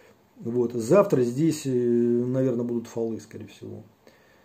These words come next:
Здесь завтра будут фолы, желтые карточки. Вот. Победа Ростова по желтым карточкам.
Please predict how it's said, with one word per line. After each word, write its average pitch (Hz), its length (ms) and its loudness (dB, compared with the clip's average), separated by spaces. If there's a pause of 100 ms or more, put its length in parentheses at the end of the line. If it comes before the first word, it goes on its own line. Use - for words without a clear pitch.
(360)
Здесь 117 340 -4
завтра 120 220 -4
будут 113 240 -6
фолы, 170 320 2
желтые 135 360 0
карточки. 143 760 0
Вот. 127 280 -2 (420)
Победа 143 380 6
Ростова 135 340 0
по 117 140 -4
желтым 113 300 -8
карточкам. - 580 -16